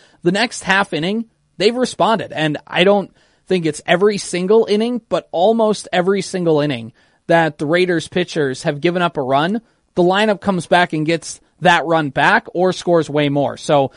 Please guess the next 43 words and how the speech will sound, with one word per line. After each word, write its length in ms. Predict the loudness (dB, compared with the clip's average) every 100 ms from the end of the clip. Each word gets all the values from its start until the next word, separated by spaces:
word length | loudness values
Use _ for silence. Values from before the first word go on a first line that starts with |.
| -20 _
w-, 240 | -8 -4 -2
as 180 | -2 -2
soon 260 | -2 0
as 220 | 0 -2 -8
Hinckley 380 | -6 -4 -2 -4
Finlayson 580 | -4 -2 -2 -2 -4 0
got 220 | 0 2
that 160 | 0 -2
first 320 | -4 -4 -2
run, 340 | -2 -2 -4 _ _ _ _ 2
then 200 | 2 4
Bertha 260 | 0 -2 0
Hewitt 180 | -2
Verndale 380 | 0 0 2 2
had 100 | 0
a 40 | -2
four-run 560 | 0 2 4 2 0
fourth 320 | -2 -4 -2
inning 320 | -2 -2 -6 -16 _ _ _ -2
and 360 | 2 2 0
just 180 | -2 -2
kinda 200 | -2 0
took 180 | -2 -2
control 360 | -4 -2 0
of 60 | 0
the 40 |
game 240 | -2 -4 -6
from 200 | -6 -4
there. 280 | 0 0 -2 -12 -6
Uh, 140 | -2 0
Cole 260 | 4 4
Washala 460 | 2 2 2 4 4
had 120 | 2
a 40 |
good 320 | 0 0 0 -4 -4
game 340 | -2 0 0 -4
on 220 | -4 -4
the 80 | -4
mound, 440 | -2 0 0 -2 -8 _ -4
uh, 200 | 2 2
through 260 | 0 -2 -2
six 400 | -2 -4 -2 -6
innings, 560 | -2 -2 -2 -4 -10